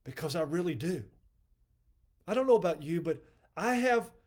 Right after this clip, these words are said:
for the most part, great Christmas memories. Early on, it's always been about the lights, the decorations, the trees. Most of those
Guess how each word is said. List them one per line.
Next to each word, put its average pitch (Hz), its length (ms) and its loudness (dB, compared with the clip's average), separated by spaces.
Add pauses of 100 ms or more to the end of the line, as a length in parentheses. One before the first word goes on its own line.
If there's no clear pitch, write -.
(160)
for 208 200 2
the 208 80 4
most 214 360 4
part, 156 280 -4
great 185 300 -6
Christmas 190 500 -10
memories. 170 520 -8 (1080)
Early 190 260 0
on, 185 240 0
it's 185 160 -6
always 175 300 -2
been 180 160 -4
about 165 320 -4
the 143 60 -10
lights, 165 480 -2
the 151 120 -10
decorations, 165 760 -4
the 135 100 -10
trees. 190 560 -6
Most 185 300 -2
of 185 100 -2
those 185 240 -2